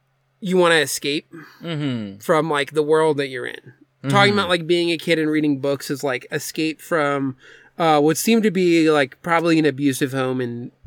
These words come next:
Speaker 1: uh, various ways. We've
Speaker 2: Uh-huh.
Speaker 1: seen their mom, too.
Speaker 2: Yeah.
Speaker 1: Um, uh, but then also, I love the idea of someone mustering up their courage to fight for someone else.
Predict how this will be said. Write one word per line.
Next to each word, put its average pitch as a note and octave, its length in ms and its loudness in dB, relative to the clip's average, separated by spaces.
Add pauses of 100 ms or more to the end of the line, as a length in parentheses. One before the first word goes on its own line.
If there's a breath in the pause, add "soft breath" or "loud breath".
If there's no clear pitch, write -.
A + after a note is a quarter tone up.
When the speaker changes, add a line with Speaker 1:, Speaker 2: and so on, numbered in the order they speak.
(220)
Speaker 1:
uh, G3+ 60 -2
various F3 560 2
ways. A#2 400 -12 (300 loud breath)
We've B2+ 180 2
Speaker 2:
Uh-huh. G3 40 0
Speaker 1:
seen F#3 240 2
their C3 100 0
mom, A2+ 260 -8
too. B2 280 -14 (160)
Speaker 2:
Yeah. A#2+ 380 0 (600 loud breath)
Speaker 1:
Um, D3 720 4 (1080 loud breath)
uh, E3 340 4
but F#3 120 -2
then G3+ 160 4
also, F#3 360 4
I D#3+ 160 4
love F#3 200 2
the G3 140 2
idea D#3+ 460 4
of D3+ 180 -4
someone E3 340 0
mustering D#3+ 480 0
up D3 200 -2
their D3+ 140 0
courage C#3 440 -4
to D3 100 -2
fight C#3 300 -2
for D3+ 100 -4
someone B2 320 -6
else. - 400 -16